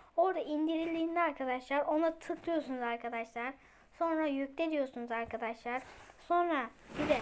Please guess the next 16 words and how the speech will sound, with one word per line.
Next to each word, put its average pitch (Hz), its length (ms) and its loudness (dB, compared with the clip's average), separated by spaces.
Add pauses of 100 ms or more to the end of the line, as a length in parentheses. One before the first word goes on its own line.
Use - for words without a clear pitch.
(240)
aç - 300 0
diyorsunuz 415 360 2
arkadaşlar. 370 760 2 (480)
Ve 339 200 6 (460)
açılıyor 311 420 -4
arkadaşlar. 262 600 -2
Gördüğünüz 285 420 2
gibi 254 200 -4
ben, 262 420 0
bende 269 380 2
de 254 180 0 (380)
Minecraft 247 680 -2
var. 220 140 -2
Yeni 240 300 -4
sürüm 220 380 -4
arkadaşlar. 220 920 -12